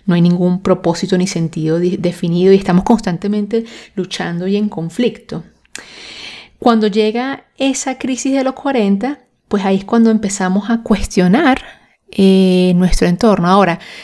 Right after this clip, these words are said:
puede que a no todo el mundo le toque crisis, la crisis de los cuarenta. Puede que seas muy afortunado y, y seas feliz con, con, con tu vida profesional y personal.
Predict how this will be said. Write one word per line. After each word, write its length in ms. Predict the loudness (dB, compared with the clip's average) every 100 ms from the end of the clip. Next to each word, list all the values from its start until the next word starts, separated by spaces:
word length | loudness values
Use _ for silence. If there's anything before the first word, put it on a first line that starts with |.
| -20 _ _ _
puede 360 | 0 2 2 -4
que 600 | -6 -4 0 -2 -4 -10 -4
a 120 | 0
no 140 | 0
todo 160 | 2 2
el 80 | 4
mundo 260 | 2 4
le 100 | 4
toque 280 | 2 -2 -2
crisis, 360 | -4 -4 -4 -2
la 140 | -2
crisis 200 | -2 0
de 80 | -2
los 80 | 0
cuarenta. 400 | -2 -2 -4 -2
Puede 160 | -2
que 100 | -2
seas 240 | -2 0 0
muy 140 | 0
afortunado 840 | 0 -2 -4 -4 -2 -2 -2 -2
y, 60 | -2
y 300 | -2 -4 -8
seas 300 | -6 -6 -4
feliz 380 | -2 2 2 0
con, 520 | 2 4 4 2 0
con, 440 | -2 -2 0 0
con 160 | 0 0
tu 120 | 4
vida 180 | 4 2
profesional 540 | 0 -2 0 0 0 0
y 40 |
personal. 580 | -2 -4 0 2 2